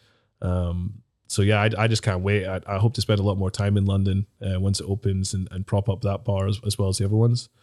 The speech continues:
I need to pick my battles now, though. I've got, uh, got to try and find time between Dundee,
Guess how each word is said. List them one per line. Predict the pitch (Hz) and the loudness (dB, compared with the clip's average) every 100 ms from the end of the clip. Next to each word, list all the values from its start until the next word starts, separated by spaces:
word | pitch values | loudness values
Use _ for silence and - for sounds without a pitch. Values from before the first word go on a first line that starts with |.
| _ _ - | _ _ 0
I | 110 | 2
need | 110 | 4
to | |
pick | 110 127 | 4 4
my | 113 | 4
battles | 101 107 117 117 | 4 4 6 6
now, | 110 104 | 4 4
though. | 101 | 4
I've | 104 | 4
got, | 101 92 | 2 2
uh, | 101 95 95 98 - _ _ - | 0 2 0 -2 -6 _ _ -2
got | 107 | 2
to | 107 - - | 2 0 -12
try | - 107 | -2 2
and | 104 | 2
find | - 104 104 | 2 2 2
time | - 101 | 2 0
between | 98 107 98 | 0 0 0
Dundee, | 98 98 95 95 98 | 2 0 2 0 -2